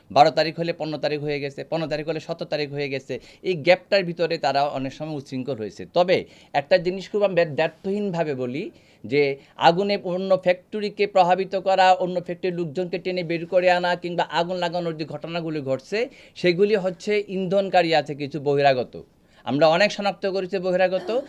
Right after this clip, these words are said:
যারা বেক্সিমকোর লেবাস ধরে অথবা বেক্সিমকোর নাম করে এই ধরনের অপকর্মগুলি করে, যেটা গতকালকেও লাস্ট হয়েছে। আমরা এই পর্যন্ত, আজকের এই সংবাদ সম্মেলন পর্যন্ত যতগুলি কর্মসূচি আমরা করেছি,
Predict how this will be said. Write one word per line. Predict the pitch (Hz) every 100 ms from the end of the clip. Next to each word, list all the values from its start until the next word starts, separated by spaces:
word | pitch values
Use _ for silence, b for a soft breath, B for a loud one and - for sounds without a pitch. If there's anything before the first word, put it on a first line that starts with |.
| B -
যারা | 139 160 165
বেক্সিমকোর | 160 - 190 180 190
লেবাস | 165 151 156 190
ধরে | 175 196 196
অথবা | 185 185
বেক্সিমকোর | 165 - 170 170
নাম | 160 175 175
করে | 156 156 208 B -
এই | 151
ধরনের | 147 165
অপকর্মগুলি | 156 143 143 135 131 131 139
করে, | 147 185
যেটা | 170 175
গতকালকেও | 165 165 175 156 143 143
লাস্ট | 127 -
হয়েছে। | 101 82 80 B B B
আমরা | 120 185 214
এই | 202 214
পর্যন্ত, | 220 214 196 165
আজকের | 151 135 185 - 208 202
এই | 202 180 b -
সংবাদ | 185 196 202
সম্মেলন | - 196 208 220 208
পর্যন্ত | 190 180 175
যতগুলি | 180 170 165
কর্মসূচি | 160 156 156 170 170
আমরা | 156 147
করেছি, | 147 135 135 190